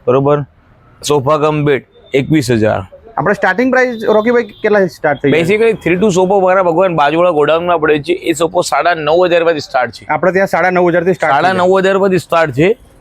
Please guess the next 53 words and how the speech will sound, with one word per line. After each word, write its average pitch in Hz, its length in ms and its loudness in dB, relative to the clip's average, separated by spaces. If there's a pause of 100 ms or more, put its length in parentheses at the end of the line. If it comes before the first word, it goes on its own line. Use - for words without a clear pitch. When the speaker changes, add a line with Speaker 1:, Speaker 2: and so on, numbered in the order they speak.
Speaker 1:
પણ 165 180 -2
એ - 100 0
શું 202 140 2
બાજુમાં 170 360 0
ગોડાઉનમાં 160 440 0
પડ્યો 127 120 0
છે, 123 60 -2
એટલે 139 220 0
તમને 156 180 0
વ્યુઅર્સ 147 320 2
બતાવી 139 280 0
નથી 127 160 0
શકતો. 113 340 -4
Speaker 2:
એ 165 160 2
રૂબરૂ 190 200 0
Speaker 1:
પણ 175 60 2
Speaker 2:
તમે 190 140 2
Speaker 1:
મળી 196 40 2
Speaker 2:
આવશો 180 140 0
તો 175 80 0
Speaker 1:
જશે. 175 80 -2
Speaker 2:
બતાવી 170 160 2
Speaker 1:
રૂબરૂ 220 220 2
આવશો 190 140 2
એટલે 170 180 0
બતાવી 294 200 2
દઈશું 135 140 -2
સાડા 135 220 2
નવ 127 180 2
હજારમાં. 113 260 0
Speaker 2:
બરાબર. 104 300 -2
Speaker 1:
અને 160 240 -2
કોર્નર 214 320 0
સોફો 202 240 2
એ 202 80 0
જ 180 160 -2
ક્વોલિટીમાં 185 380 0
જોઈએ 196 180 0
તો 180 100 0
પંદર 185 300 0
હજાર. 113 180 -4 (460)
Speaker 2:
બરાબર. 104 260 0 (240)
Speaker 1:
કોર્નર 196 320 0
સોફો 165 240 0
પંદર 202 300 0
હજાર, 127 180 0
થ્રી 180 100 0
ટુ 165 120 2
સાડા 175 260 2
નવ 117 220 2
હજાર. 101 120 -6 (220)
Speaker 2:
બરાબર. 95 320 -2
Speaker 1:
એક 190 180 0